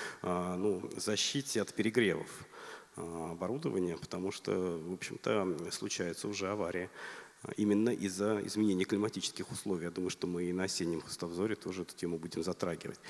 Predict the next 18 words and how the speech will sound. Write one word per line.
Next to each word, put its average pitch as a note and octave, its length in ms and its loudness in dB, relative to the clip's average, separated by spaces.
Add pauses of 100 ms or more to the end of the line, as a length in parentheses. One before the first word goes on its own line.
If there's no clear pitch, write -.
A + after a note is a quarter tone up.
(440)
Так, A2+ 320 10
а - 60 0
щас D3 240 8
передаем C#3 440 10
тогда C3 220 10
микрофон B2+ 480 6
Ирине E3 260 8
Данелли G2 420 6
и G#2 200 2
кликер, F#2 520 0
да, C3 140 2
можно A#2+ 300 0
передать, F2+ 640 0
эм, - 1800 -2 (240)
такой A2+ 240 6
более A2+ 240 12
развернутый G#2+ 680 10
апдейт, C#3 480 6